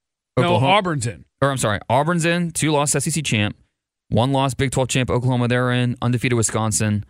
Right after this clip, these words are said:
Speaker 2: they're in, I'm guessing.
Speaker 1: Yeah.
Speaker 2: And so one loss Clemson.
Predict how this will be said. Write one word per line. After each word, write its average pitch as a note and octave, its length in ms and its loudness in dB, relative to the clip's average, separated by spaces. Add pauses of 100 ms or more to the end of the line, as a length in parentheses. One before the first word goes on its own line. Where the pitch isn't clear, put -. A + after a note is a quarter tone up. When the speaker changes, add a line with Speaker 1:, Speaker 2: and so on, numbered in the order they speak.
(880)
Speaker 2:
they're G#2 540 0
in, D3 320 -2 (520)
I'm G#2 120 2
guessing. C#3+ 520 0
Speaker 1:
Yeah. D3 340 2 (680)
Speaker 2:
And A2 140 2
so A2 580 2
one A2+ 320 0
loss A2+ 300 0
Clemson. A#2 960 0